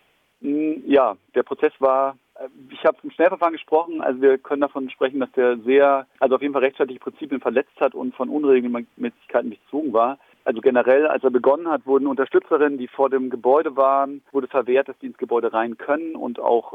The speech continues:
ähm, mit Strafen belegt. Also das ist ein, ähm, auch ein beliebtes Instrument, diese Corona-Strafen zu verhängen. Vielleicht da am Rand, es werden halt auch versucht, N G Os und, äh, Unterstützerinnen, äh, zu kriminalisieren aktuell und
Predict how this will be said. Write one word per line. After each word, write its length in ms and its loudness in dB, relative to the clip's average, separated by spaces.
ähm, 180 -4
mit 120 -6
Strafen 460 -4
belegt. 360 -6
Also 300 -8
das 140 -20
ist 140 -20
ein, 260 -10
ähm, 360 -2
auch 200 -2
ein 400 -2
beliebtes 520 0
Instrument, 580 -4
diese 160 -12
Corona-Strafen 800 -4
zu 100 -20
verhängen. 460 -6
Vielleicht 240 2
da 80 2
am 80 -6
Rand, 280 -2
es 140 -20
werden 220 0
halt 160 -2
auch 160 -2
versucht, 480 -12
N 200 -8
G 200 -8
Os 260 2
und, 340 -10
äh, 40 -16
Unterstützerinnen, 920 -4
äh, 180 -10
zu 80 -12
kriminalisieren 600 -2
aktuell 400 0
und 120 -8